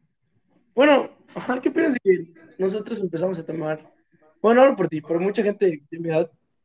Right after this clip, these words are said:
que empezamos a tomar desde muy temprana edad. ¿Crees que es malo, güey? O sea, obviamente es malo, pero ¿qué crees? ¿Qué, qué opinas de eso?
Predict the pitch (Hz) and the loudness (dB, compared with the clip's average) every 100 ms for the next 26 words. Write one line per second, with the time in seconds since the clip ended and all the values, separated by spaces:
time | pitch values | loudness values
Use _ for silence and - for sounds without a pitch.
0 | _ _ _ _ _ - 185 175 214 226 | _ _ _ _ _ -2 2 4 4 2
1 | 165 160 170 180 - - - _ - _ | 0 2 4 4 0 -14 -20 _ -20 _
2 | _ 165 180 180 202 175 160 160 - - | _ -2 2 2 2 0 -4 -4 -8 -14
3 | - _ _ _ _ _ 202 226 - 208 | -20 _ _ _ _ _ 4 4 6 4
4 | 180 240 233 262 - - 175 220 247 220 | 6 8 6 6 2 4 8 10 10 8
5 | 220 233 247 _ _ _ _ - _ - | 6 6 6 _ _ _ _ -20 _ 0
6 | 180 185 202 202 208 208 - 226 262 262 | 0 0 2 6 6 4 -4 -2 0 2
7 | 254 196 160 - | 2 2 -2 -14